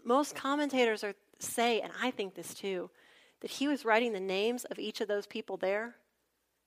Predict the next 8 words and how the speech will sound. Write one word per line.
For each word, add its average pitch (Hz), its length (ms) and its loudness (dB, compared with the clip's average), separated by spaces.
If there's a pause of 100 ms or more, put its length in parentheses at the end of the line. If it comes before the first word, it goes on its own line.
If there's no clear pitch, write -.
(120)
and 190 140 -4
their 185 100 -6
sins. - 680 -12 (2500)
Now, 190 100 -8
the 190 80 -6
people 262 420 -4
sitting 240 680 -2
down 196 640 -6